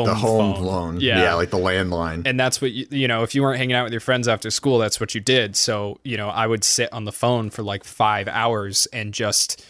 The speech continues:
Speaker 2: run these lines in Tony Hawk games, like, these, like, infinite combo lines with no, uh, you know, no cheats on or anything like that. Full
Speaker 1: Mm-hmm.
Speaker 2: stats, obviously, but, like, it got to the
Speaker 1: Right.
Speaker 2: point where I just, like,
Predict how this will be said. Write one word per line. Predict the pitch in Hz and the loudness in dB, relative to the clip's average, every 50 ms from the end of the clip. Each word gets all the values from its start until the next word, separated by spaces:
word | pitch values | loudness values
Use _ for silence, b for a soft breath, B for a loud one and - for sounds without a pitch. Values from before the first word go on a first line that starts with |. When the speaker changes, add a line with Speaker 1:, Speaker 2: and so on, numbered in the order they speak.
| B B B B | B B B B
Speaker 2:
run | - 110 110 113 113 117 117 110 | -8 -2 0 2 2 2 2 0
these | 104 104 95 - | -4 -4 -4 -4
lines | - 104 107 110 110 110 110 104 101 98 - - - | -4 -2 0 0 0 0 0 -2 -2 -2 0 0 0
in | - 123 104 | -2 -6 -12
Tony | - - 107 101 98 | -8 -8 -8 -8 -4
Hawk | 95 120 127 127 - | -2 0 0 0 0
games, | - 110 98 95 95 - | -2 -6 -8 -6 -6 -4
like, | - 98 95 | -4 -6 -6
these, | - 101 101 95 - | -8 -6 -2 -2 -2
like, | 104 95 - - | -2 -4 -8 -10
infinite | 143 123 107 - 117 110 95 - | -10 -10 -10 -8 -8 -10 -8 -4
combo | - 123 113 113 110 107 101 | 0 0 0 2 0 -2 -4
lines | 98 95 95 98 95 95 98 - - - B B B B B B B B | -6 -6 -8 -10 -8 -4 -2 -2 -2 -2 B B B B B B B B
with | 120 117 101 - - | -2 -2 0 0 -2
no, | 113 110 107 107 104 104 101 101 98 101 107 _ b b b b b b | -2 0 2 2 2 0 -2 -4 -6 -8 -10 _ b b b b b b
uh, | 120 107 95 95 92 92 95 95 - 98 | -2 -2 0 0 -2 -4 -6 -8 -10 -12
you | - 120 127 107 | -10 -6 -6 -6
know, | 98 104 | -4 -4
no | 107 110 113 | -2 -2 -2
cheats | 104 - - - 190 165 - - | 0 0 0 0 0 0 -2 -2
on | 110 104 104 104 107 | -2 -4 -6 -8 -8
or | 104 | -8
anything | 104 104 101 104 - 110 104 | -8 -8 -10 -10 -12 -12 -12
like | 101 98 101 - | -12 -12 -8 -6
that. | 107 101 90 - | -4 -4 -4 -2
Full | - 175 143 | 0 0 2
Speaker 1:
Mm-hmm. | - - - 139 131 117 95 | 2 2 2 2 2 2 0
Speaker 2:
stats, | 90 92 101 - - - | 0 0 0 0 -2 -2
obviously, | 135 117 110 107 104 101 - - 101 98 95 | -2 -2 -2 -2 -2 -2 0 -2 -2 -2 -8
but, | 98 - 113 104 95 - | -8 -6 -4 -4 -4 -6
like, | 107 104 101 - | -8 -8 -8 -8
it | - | -6
got | 117 - 139 - | 0 0 0 2
to | - - | 2 0
the | - | -2
Speaker 1:
Right. | - - | -2 -2
Speaker 2:
point | 135 131 123 - | -2 -2 -2 -2
where | - 117 104 104 101 - _ _ _ _ _ _ _ _ _ _ _ _ _ _ _ _ _ B B B B B B B B B _ - - | -4 -2 -2 -2 -2 -4 _ _ _ _ _ _ _ _ _ _ _ _ _ _ _ _ _ B B B B B B B B B _ -4 -4
I | 120 123 | -2 0
just, | 127 131 117 - - - - 139 | 2 2 2 2 2 0 0 0
like, | 123 113 104 - | 0 0 0 -2